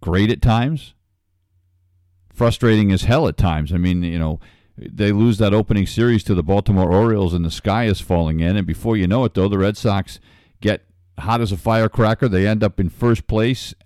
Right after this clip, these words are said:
a-, and they stay in first place in the American League East for a good part of the season.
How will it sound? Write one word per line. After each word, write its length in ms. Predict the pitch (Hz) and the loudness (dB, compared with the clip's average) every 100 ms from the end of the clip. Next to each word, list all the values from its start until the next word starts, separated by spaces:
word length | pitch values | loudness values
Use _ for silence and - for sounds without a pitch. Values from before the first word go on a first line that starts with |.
| _ _ | _ _
a-, 140 | 95 - | -8 -4
and 140 | 107 101 | -2 0
they 80 | 92 | -2
stay 320 | - 117 127 | 0 0 2
in 100 | 117 | -2
first 340 | - 117 - | 0 0 0
place 320 | - 110 113 | -2 -2 0
in 60 | 104 | 0
the 80 | 101 | 0
American 420 | 95 98 110 98 | 0 0 0 -2
League 200 | 104 90 | -2 -2
East 180 | 104 - | -4 -2
for 160 | 95 | 0
a 60 | 82 | 0
good 280 | 76 110 110 | 2 0 2
part 220 | 120 104 | 0 2
of 60 | 90 | 0
the 80 | |
season. 480 | 80 - 113 120 143 | -4 0 0 0 -6